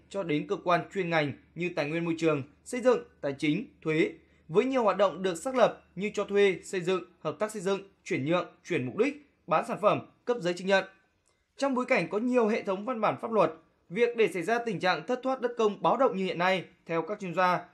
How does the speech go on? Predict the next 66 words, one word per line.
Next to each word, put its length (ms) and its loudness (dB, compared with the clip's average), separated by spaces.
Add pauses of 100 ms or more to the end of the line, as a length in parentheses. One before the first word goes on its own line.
(160)
chủ 140 -2
yếu 320 2
do 100 0
cơ 140 -6
quan 220 0
nhà 60 -2
nước 300 -2
cố 120 4
ý 200 0
không 240 -6
thực 120 -6
hiện 240 0
đúng 160 -4
quy 120 -2
định 120 0
của 80 -6
pháp 140 -4
luật, 200 4 (260)
chưa 120 -2
làm 160 0
tròn, 260 4 (320)
chưa 160 -2
làm 160 2
quyết 140 -4
liệt 260 4 (100)
việc 180 -6
giám 160 -4
sát, 360 -2
công 120 -8
bố 100 -2
thông 160 -6
tin. 220 2 (360)
Đến 140 -2
khi 200 0
phát 80 -2
hiện 160 0
sai 100 -2
phạm, 220 2 (160)
chỉ 120 -6
tập 200 -4
trung 260 -2 (180)
và 280 2
giới 220 -2
hạn 180 2 (160)
ở 120 0
việc 220 0
xử 200 -4
lý 160 0
một 200 -4
vài 160 2
cá 60 -2
nhân 240 -2
trực 180 -8
tiếp 160 0 (360)
thực 60 -8
hiện 180 -2
sai 160 -2
phạm 240 0 (200)
nhưng 280 -4
chưa 140 -2
xử 160 -2
lý 420 -2
cơ 180 2
quan, 260 2 (100)
tổ 180 -4
chức, 160 -6